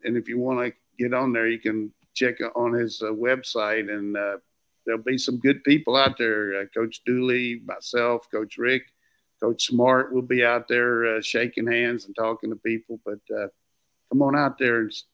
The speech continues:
and support David Pollock. He, he does a good job with his foundation.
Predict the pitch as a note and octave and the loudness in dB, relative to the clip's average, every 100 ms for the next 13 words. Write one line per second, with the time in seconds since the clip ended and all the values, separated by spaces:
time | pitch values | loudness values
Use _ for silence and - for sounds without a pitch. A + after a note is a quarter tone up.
0 | - A2+ - - - B2 A#2 A#2 A#2 A2 | -4 -4 -4 -8 -4 -2 -2 -2 0 -2
1 | A2 G#2+ G#2+ G#2 A#2+ A#2 C3 B2 A2 A#2 | -4 -4 -4 -4 -4 -2 0 0 -2 -6
2 | A2+ A2+ A2+ A2 A2+ A2 G#2 - A2 G#2+ | -6 -2 -4 -2 -4 -4 -6 -6 -6 -2
3 | G#2+ A2 - | -2 -2 -6